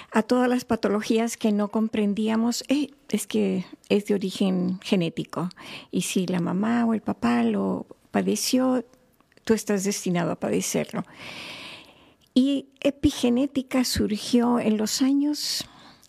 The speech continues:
sesenta, setenta. El doctor Bruce Lipton fue un gran exponente, también mentor y amigo. El doctor Bruce Lipton,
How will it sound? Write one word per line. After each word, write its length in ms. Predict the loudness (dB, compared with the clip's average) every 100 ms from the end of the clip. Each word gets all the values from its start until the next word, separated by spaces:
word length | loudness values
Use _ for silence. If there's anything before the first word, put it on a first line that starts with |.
| -20 _ -14
sesenta, 800 | -6 2 2 4 4 4 2 0
setenta. 520 | 0 0 2 2 2 -2 0
El 100 | 0
doctor 300 | 0 0 0
Bruce 360 | 2 0 2
Lipton 380 | 0 0 0 0
fue 240 | 2 2
un 140 | 2 2
gran 320 | 2 2 2
exponente, 680 | 0 -2 0 0 0 -2 -4 -6 -20 -4
también 440 | 0 2 2 0 2
mentor 420 | 0 -2 -2 0
y 120 | 0
amigo. 420 | 0 0 -2 -4 -6 -10 -8 -8 -8 -8 -12 -16 -20 -4
El 200 | 0 2
doctor 380 | 0 -2 0 2
Bruce 360 | 2 0 2 0
Lipton, 560 | 0 -2 0 2 0